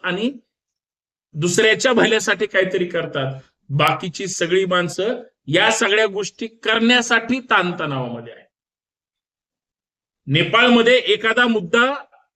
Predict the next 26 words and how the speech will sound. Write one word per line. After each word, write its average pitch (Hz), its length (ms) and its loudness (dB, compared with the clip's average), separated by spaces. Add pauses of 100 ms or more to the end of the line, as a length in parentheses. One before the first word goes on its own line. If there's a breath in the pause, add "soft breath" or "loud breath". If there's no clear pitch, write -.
(240)
घेतला 151 460 -2
गेला 220 400 2 (420)
म्हणून 214 380 2
लोकांनी 262 520 2
एवढा 254 240 4 (100)
टोकाचा 247 400 0
निर्णय 233 340 0
घेतला 214 320 -4
का? 226 140 -8 (1500)
जी 247 240 4
लोक 226 220 4
नेपाळच्या 233 720 2
आंदोलनात 214 680 0 (520)
मारली 185 500 2
गेली, 214 320 -2
मेली 202 400 0
किंवा 226 380 0 (1400)
त्यांची 196 320 2
हत्या 240 380 0
झाली, 208 380 2 (480)
जे 247 140 0
काही 302 200 2
असेल 233 360 0
त्यांच्या 190 300 -4
मरण्याचं 180 500 -2
कारण, 160 360 -4